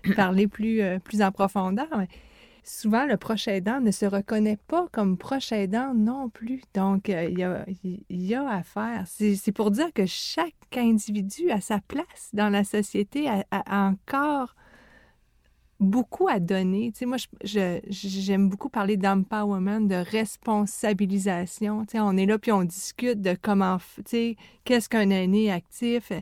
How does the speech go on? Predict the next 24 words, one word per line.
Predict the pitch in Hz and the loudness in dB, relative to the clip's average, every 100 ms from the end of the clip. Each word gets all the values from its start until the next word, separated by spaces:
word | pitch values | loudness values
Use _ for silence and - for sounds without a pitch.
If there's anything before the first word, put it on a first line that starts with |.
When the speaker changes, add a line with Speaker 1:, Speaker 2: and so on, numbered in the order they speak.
| - - - _ | -12 -20 -20 _
Speaker 2:
Ça, | - 196 180 - | 0 2 2 -2
c'est | - 202 | 2 2
propre | - 247 254 _ _ | 2 -2 -2 _ _
à | - | -6
chaque | 160 - 196 | -4 -2 -2
personne, | - 160 - 214 208 202 | -4 -10 -6 0 2 2
à | 180 | 0
chaque | - 190 196 | -4 -4 -2
individu. | 175 170 180 175 180 | -4 -4 -8 -8 -6
Son | 202 208 180 | -4 -2 -2
pouvoir | - 214 196 214 214 208 | -2 0 2 4 2 0
d'agir | 180 170 190 202 196 190 - | -2 -2 0 0 0 -4 -4
est, | 185 - _ _ _ | -4 -4 _ _ _
est | - 185 | -6 -4
capital. | 185 175 - 196 185 185 202 _ - _ | -4 -8 -8 -6 -4 -6 -10 _ -20 _
De | 202 202 | 6 6
se | 202 | 6
responsabiliser | - 208 - 208 196 202 175 180 180 220 233 | 0 0 2 0 2 0 -2 -2 -2 -2 0
comme | 208 180 180 _ | -2 -2 -4 _
personne | 208 185 - 220 214 | -6 -6 -2 0 0
à | |
dire, « | 175 196 202 | 0 -2 -2
Ben, | 180 - - - - _ | -4 -8 -20 -20 -20 _
aujourd'hui, | 208 196 185 196 233 | 0 2 2 -2 -4